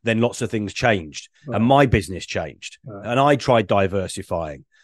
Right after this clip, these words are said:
Speaker 2: Okay.
Speaker 1: Already, I was hitting financial challenges.
Speaker 2: Okay.
Speaker 1: And this is around the time that I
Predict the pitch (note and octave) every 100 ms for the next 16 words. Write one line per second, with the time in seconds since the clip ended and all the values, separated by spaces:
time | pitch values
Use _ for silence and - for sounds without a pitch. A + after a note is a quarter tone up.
0 | - C3+ B2 C3 C3 C#3+ D#3 C#3+ B2+ A2
1 | G#2 G2 G2+ G2 - - A#2+ A2+ G#2 -
2 | G#2 G2+ F#2+ F#2 F#2+ E2 - A2 G#2 F#2+
3 | E2 B1+ D#2 - _ - C#3 - G#2 -
4 | A#2+ D#3 - C#3 C3 C3 A#2 G#2+ E3+ C3+
5 | E2+ G#2+ B2+ A#2+ A2+ - _ _ _ _
6 | _ _ _ C3+ C3 B2+ B2+ B2 A#2+